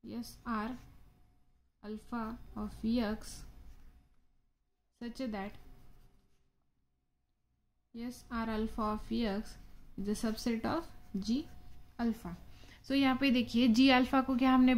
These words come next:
बोला है, ओपन सेट बोला है, तो वहाँ पे एक ओपन स्फीयर मिलना चाहिए हमको, such that S R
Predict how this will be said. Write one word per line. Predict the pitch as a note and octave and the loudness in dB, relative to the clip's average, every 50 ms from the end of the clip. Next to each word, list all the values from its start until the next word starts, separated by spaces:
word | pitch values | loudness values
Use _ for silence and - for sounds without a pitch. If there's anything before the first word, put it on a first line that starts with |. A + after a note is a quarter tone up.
| A3+ B3+ | 4 4
बोला | B3 A#3 A#3 A#3+ | 2 2 2 0
है, | C4+ C#4+ B3+ | 0 -2 -2
ओपन | - B3 B3 A3+ - C#4 C4+ | -2 0 0 4 6 6 6
सेट | A#3+ - C4 A#3+ A#3 G#3+ | 6 4 2 2 2 2
बोला | A3 G#3+ G3+ G3+ G#3 | 0 0 0 0 0
है, | - | 0
तो | - B3+ | 2 4
वहाँ | B3 A#3+ A#3+ A#3 A3+ | 4 6 4 4 2
पे | C4+ C4+ | 2 0
एक | C4 - | 0 2
ओपन | - B3 A#3+ - C#4 C4+ | 0 0 2 4 4 4
स्फीयर | - - - B3+ C4 C4 C#4 D4+ D#4 - - - - - - - - - - _ _ _ _ _ _ _ - | 4 4 4 6 6 6 6 4 0 -4 -10 -16 -18 -18 -20 -20 -20 -20 -20 _ _ _ _ _ _ _ -4
मिलना | A#3+ B3 B3+ B3+ C4 B3+ C4 | -2 0 0 2 0 0 0
चाहिए | B3+ C4+ B3+ B3 A#3 | 0 0 2 2 2
हमको, | A#3 A3 A3 G#3 - A3+ - | 2 2 2 0 0 -2 -2
such | - - F#3 A#3 B3+ B3 A3 | 0 0 0 0 0 0 0
that | A3+ A#3 A#3+ A#3+ A#3 A#3 | 0 0 0 0 0 0
S | A#3 - | 2 2
R | B3 B3 | 2 4